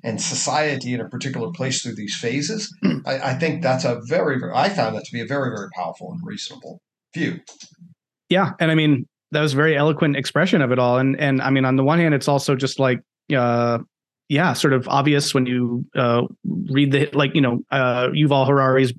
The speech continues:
Speaker 2: you know, Sapiens, for example. I mean, that's essentially it. I mean, Leni talks about it in her work in that way. And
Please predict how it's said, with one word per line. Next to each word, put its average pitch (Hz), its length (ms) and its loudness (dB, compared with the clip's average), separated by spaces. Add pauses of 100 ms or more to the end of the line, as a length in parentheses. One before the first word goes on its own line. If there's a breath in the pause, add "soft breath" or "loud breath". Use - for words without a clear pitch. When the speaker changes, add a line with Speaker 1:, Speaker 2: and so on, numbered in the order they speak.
Speaker 2:
you 147 80 2
know, 127 100 2
Sapiens, 131 460 0
for 131 120 2
example. 127 360 2
I 139 60 4
mean, 127 100 4
that's 131 300 -2 (340 loud breath)
essentially 139 680 4
it. 147 120 2
I 143 40 2
mean, 135 160 4
Leni 143 240 4
talks 139 260 0
about 135 180 2
it 127 40 4
in 127 100 0
her 151 160 2
work 147 240 2
in 151 60 4
that 143 120 2
way. 143 220 2
And 131 140 0